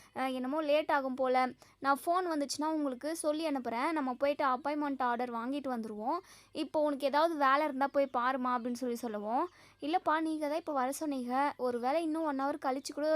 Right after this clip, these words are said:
அஹ், உங்க ஃபோன் பண்றதுக்கு நிறைய வாய்ப்பு இருக்கு. அது வரைக்கும் நாங்க இங்க உட்காந்து என்ன ஏதுன்னு தெரிஞ்சுட்டு போயிடுறோமே, அப்பதான் எனக்குமே நிம்மதியா இருக்கும்" அப்படின்னு சொல்லிட்டு இங்க மீனா சொல்றாங்க. "சரிம்மா, எல்லாமே உங்க விருப்பம்தான். இங்க பாரும்மா மீனா,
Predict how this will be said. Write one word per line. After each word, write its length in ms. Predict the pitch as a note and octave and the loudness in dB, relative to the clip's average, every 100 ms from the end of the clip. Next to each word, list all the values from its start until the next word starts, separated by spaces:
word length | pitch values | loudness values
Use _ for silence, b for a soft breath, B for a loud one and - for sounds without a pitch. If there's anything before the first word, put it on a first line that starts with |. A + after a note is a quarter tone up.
| D4 | 4
அஹ், 200 | G3+ A#3 | 2 -2
உங்க 260 | A3+ A#3 B3 | -2 -2 -4
ஃபோன் 260 | - C#4 C#4+ | -2 -2 0
பண்றதுக்கு 400 | B3+ A#3 A#3 C#4+ | 0 -2 -6 -4
நிறைய 280 | C4 A#3 C#4 | -4 -2 0
வாய்ப்பு 320 | B3+ A#3 B3 | 0 -2 -4
இருக்கு. 260 | A3+ B3 C4+ C#4+ B B | -2 2 2 2 B B
அது 200 | - A#3+ | -2 0
வரைக்கும் 280 | A#3+ B3 D#4 | 0 -2 -2
நாங்க 200 | D4 C4 | -2 -2
இங்க 160 | B3 A#3 | -4 -6
உட்காந்து 560 | - C4+ B3+ B3 C4 | -2 0 0 0 0
என்ன 260 | A#3+ A#3+ D#4 | -2 -2 0
ஏதுன்னு 360 | D#4 C#4 D4 C#4+ | 0 0 0 0
தெரிஞ்சுட்டு 400 | C4 C4+ D4 D#4+ | 0 0 -2 0
போயிடுறோமே, 440 | C#4+ C4+ B3+ C4 | 2 2 0 -2
அப்பதான் 400 | B3 A#3 A#3 B3 | -4 -6 -4 -2
எனக்குமே 340 | C4 A#3+ B3 C4+ | -2 -4 -2 0
நிம்மதியா 400 | C#4 B3+ C4 C4 | 0 0 2 2
இருக்கும்" 360 | B3 A#3 A#3+ B3 B B B | 2 2 2 2 B B B
அப்படின்னு 300 | D4+ D4+ D#4 | 2 4 2
சொல்லிட்டு 500 | D#4+ D#4 C#4 C4+ D4+ E4+ | 0 0 0 2 2 2
இங்க 240 | C#4 C#4+ | 2 2
மீனா 280 | D4 C#4+ C#4+ | 2 2 0
சொல்றாங்க. 400 | C#4+ C4 C4 B3 B3+ B3 B B - | 0 0 0 2 2 2 B B -4
"சரிம்மா, 640 | - D#4 F#4 F#4 C#4 C#4 | 2 2 4 2 2 0
எல்லாமே 320 | B3 B3 C4+ | 0 0 0
உங்க 240 | C#4+ C4+ C4 | 0 0 -2
விருப்பம்தான். 540 | B3+ B3 C4 B3+ B3+ - B B | -2 -2 -2 0 0 -2 B B
இங்க 160 | C4 B3+ | 0 2
பாரும்மா 440 | B3+ C4+ C#4+ C4 C4+ | 6 4 4 2 0
மீனா, 320 | C4+ C4 | 0 0